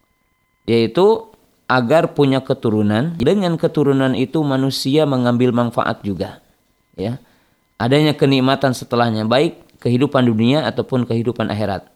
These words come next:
Ini yang saya akan jelaskan, kehidupan di dunia, di mana manusia akan tua, dan orang yang tua itu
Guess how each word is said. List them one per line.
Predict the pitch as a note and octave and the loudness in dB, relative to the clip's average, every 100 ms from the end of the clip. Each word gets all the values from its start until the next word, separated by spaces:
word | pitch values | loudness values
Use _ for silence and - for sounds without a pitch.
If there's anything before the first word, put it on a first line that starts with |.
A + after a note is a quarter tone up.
| - | -6
Ini | A2+ A2 | -2 -2
yang | |
saya | G#2 G#2 | -2 -6
akan | A2 | -4
jelaskan, | G2 F#2 - D3 E3 | -4 -6 -4 -4 -2
kehidupan | C3 A#2 B2 | -2 0 0
di | A#2 | 2
dunia, | A#2+ B2 B2 E3+ - - _ _ _ _ _ _ | 2 4 2 0 -4 -20 _ _ _ _ _ _
di | G2+ | -4
mana | G#2+ A#2+ D3 - B2+ | 0 2 0 0 0
manusia | C3 A#2+ D#3+ C#3+ | 0 2 2 2
akan | C3+ C3+ C3 | 2 0 -2
tua, | C#3+ D3 G3+ - - - - - - | 0 2 0 -6 -20 -20 -20 -18 -8
dan | A2 | -4
orang | G#2 A#2+ C3 | 0 2 4
yang | A#2+ B2 | 2 2
tua | B2 A#2+ | 2 2
itu | A2+ B2+ | 4 2